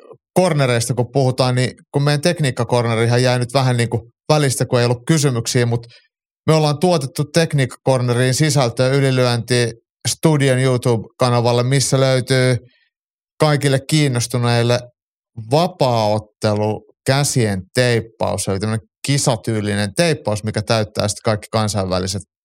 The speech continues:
säännökset. Eli jos semmonen aihe kiinnostaa, että miten kädet laitetaan lyöntikuntoon ennen matsia, niin siihen on tehty ihan tutoriaali, eli se kannattaa käydä sieltä katsomassa.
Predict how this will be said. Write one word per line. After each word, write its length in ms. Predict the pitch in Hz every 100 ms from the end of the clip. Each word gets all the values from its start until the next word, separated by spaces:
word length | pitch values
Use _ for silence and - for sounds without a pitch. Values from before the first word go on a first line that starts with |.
| _ _
säännökset. 1000 | - - - 123 127 123 107 104 - 104
Eli 160 | 107 107
jos 180 | 110 - - - -
semmonen 340 | - 131 120 120
aihe 340 | 123 123 107 - -
kiinnostaa, 480 | 120 113 104 - 101
että 120 | 98
miten 260 | 110 117
kädet 320 | 101 110 104 95
laitetaan 480 | 98 90 - 98
lyöntikuntoon 840 | 107 110 92 90 104 107 92 95 92
ennen 220 | 87 87
matsia, 480 | 92 101 95 - 82
niin 120 | 87 _ _ _ _ _
siihen 320 | - 123 113 98
on 140 | 98
tehty 320 | 95 98 -
ihan 140 | 104 101
tutoriaali, 640 | - 131 110 98 92 87 90
eli 160 | 92 92 _ -
se 120 | 120
kannattaa 340 | 113 98 90
käydä 180 | 87 95
sieltä 320 | 92 104 92
katsomassa. 520 | - 95 _ 90 90